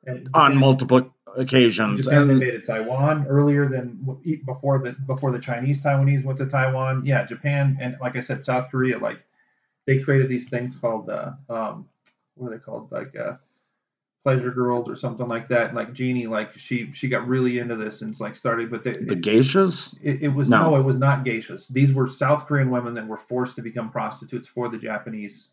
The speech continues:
Speaker 1: military people
Speaker 2: Okay.
Speaker 1: that were occupying. And this is, again, not nineteen, this is not w-, World War Two. This is de-, pre-, predating World War Two. Yes, it did. Everything did not start with World War Two. The
Speaker 2: Right.
Speaker 1: Japanese were doing,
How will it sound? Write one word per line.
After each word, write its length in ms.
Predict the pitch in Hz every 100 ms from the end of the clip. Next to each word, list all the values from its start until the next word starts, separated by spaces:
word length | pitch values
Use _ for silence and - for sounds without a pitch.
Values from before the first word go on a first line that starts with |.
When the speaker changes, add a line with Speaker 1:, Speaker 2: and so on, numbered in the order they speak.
| -
Speaker 1:
military 440 | 123 120 120 107
people 100 | -
Speaker 2:
Okay. 220 | 101 92 101
Speaker 1:
that 120 | 107
were 140 | 110
occupying. 640 | 107 113 117 - 110 104 107
And 100 | 117
this 220 | 127 131
is, 120 | 139
again, 420 | 147 160 123 -
not 320 | 120 139 143 139
nineteen, 480 | 135 123 135 123
this 160 | 135 131
is 120 | 131
not 240 | 127 139 135
w-, 240 | 131 - -
World 320 | 139 135 123
War 140 | 120
Two. 140 | - 110
This 180 | 113 -
is 140 | -
de-, 220 | 131 135
pre-, 400 | - 156 151 131 _
predating 360 | 151 147 123 113
World 160 | 110 113
War 100 | 107
Two. 260 | 120 - _ _ _ _ _ 139
Yes, 380 | - - - -
it 100 | 127
did. 200 | 135 135 -
Everything 340 | 139 160 165
did 100 | 147
not 220 | 143 147 -
start 220 | 147 139
with 100 | 135
World 180 | 135 135
War 40 |
Two. 140 | 135
The 120 | 123 113
Speaker 2:
Right. 80 |
Speaker 1:
Japanese 460 | 127 127 147 143 143
were 120 | 131
doing, 340 | 131 131 123